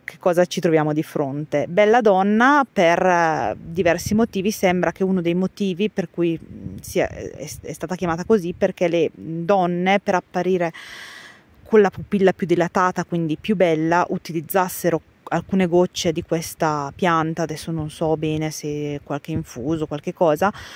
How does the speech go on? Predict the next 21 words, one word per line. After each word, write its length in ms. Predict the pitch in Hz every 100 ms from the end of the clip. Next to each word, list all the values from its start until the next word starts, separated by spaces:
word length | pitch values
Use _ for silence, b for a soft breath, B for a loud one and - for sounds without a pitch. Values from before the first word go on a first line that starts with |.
| B B
proprio 220 | 180 220
per 180 | 208 185
dilatare 500 | 202 196 - 175 180
la 100 | 170
pupilla, 440 | 185 - 208 180
quindi 260 | - 180 180
per 320 | - 170 170
determinare 1200 | - 160 175 151 196 185 185 185 180 160 160 170
midriasi, 840 | 180 175 170 165 156 151 156 156 147 -
quindi 200 | 175 175
dilatazione 560 | 180 170 185 - 190
della 140 | 175 160
pupilla 520 | 208 - 175 170 180
e 40 |
avere 220 | 185 165 170
questo 320 | 165 - 180
sguardo 520 | 160 170 156 143 156
più 160 | - 165
intenso, 560 | 165 151 139 147 -
più 160 | 151 147
bello. 540 | 139 104 107 78 117